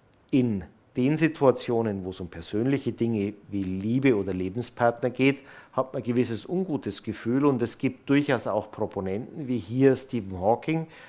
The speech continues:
der ehemalig bekannteste Physiker unserer Tage,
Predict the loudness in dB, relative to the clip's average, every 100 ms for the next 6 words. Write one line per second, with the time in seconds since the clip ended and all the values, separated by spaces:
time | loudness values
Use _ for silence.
0 | -20 -20 _ 0 2 4 2 0 0 4
1 | 4 6 4 2 -4 -18 -20 -20 -14 -10
2 | -4 -2 -2 -4 -6 -6 -2 -2 -2 -2
3 | -4 -4 -6 -8 -8 -8 -6 -4 -4